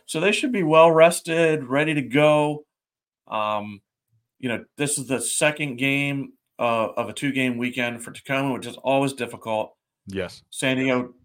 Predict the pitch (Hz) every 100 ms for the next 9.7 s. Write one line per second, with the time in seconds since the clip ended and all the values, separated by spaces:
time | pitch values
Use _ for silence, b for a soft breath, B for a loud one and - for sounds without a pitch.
0 | _ - 135 131 139 135 131 123 - 92
1 | 110 107 107 107 107 107 104 b b _
2 | _ _ _ _ - 110 143 190 185 143
3 | 123 113 101 110 104 101 107 104 98 -
4 | _ _ _ _ _ - 113 110 107 -
5 | 127 139 151 156 151 135 147 143 139 131
6 | 127 127 - _ 123 - 127 127 123 123
7 | 123 120 120 117 117 110 110 107 104 110
8 | 98 104 98 95 104 98 98 92 90 -
9 | 92 90 92 - - _